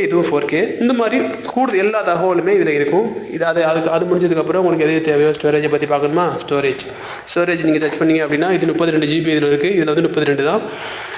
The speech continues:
அதே மாதிரி ஸ்டோ-, எஸ் டி கார்டு வந்து இது எவ்வளவு போடலாம், இது வந்து இருநூறு ஜி பி வரையும் போடலாம். இதுல வந்து ஒரு அளவு கொடுக்கல. ஆம், இந்த மாதிரி வந்து முழு விவரம், ஃபுல் விவரமும் இதுல இருக்குது, நீங்க பார்த்துக்கலாம். அது இல்லாம ஒவ்வொரு, ஒவ்வொரு ஃபோனை பத்தின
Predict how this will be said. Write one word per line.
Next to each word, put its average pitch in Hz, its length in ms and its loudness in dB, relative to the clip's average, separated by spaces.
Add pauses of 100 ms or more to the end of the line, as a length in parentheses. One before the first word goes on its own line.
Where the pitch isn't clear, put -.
(320)
அதே 175 220 0
மாதிரி 180 180 0 (640)
ஸ்டோ-, 165 360 2 (360)
எஸ் - 140 -4
டி 208 120 2
கார்டு 160 240 0
வந்து 175 140 2
இது 156 140 2
எவ்வளவு 160 200 0
போடலாம், 170 260 0 (220)
இது 156 160 0
வந்து 190 160 2 (420)
இருநூறு 170 320 2
ஜி 180 140 4
பி 170 80 2
வரையும் 170 220 2
போடலாம். 151 300 0 (220)
இதுல 160 200 0
வந்து 175 180 2
ஒரு 151 120 0
அளவு 156 200 2
கொடுக்கல. 143 280 0 (960)
ஆம், 170 440 2 (260)
இந்த 185 120 0
மாதிரி 220 160 0 (140)
வந்து 190 160 2 (160)
முழு 208 240 0
விவரம், 190 320 0
ஃபுல் 185 200 0
விவரமும் 170 480 2
இதுல 151 160 0 (220)
இருக்குது, 151 320 0
நீங்க 156 180 2
பார்த்துக்கலாம். 139 480 0 (240)
அது 190 140 -2
இல்லாம 185 260 -2 (140)
ஒவ்வொரு, 202 340 2 (160)
ஒவ்வொரு 196 260 2
ஃபோனை 220 280 0
பத்தின 170 280 0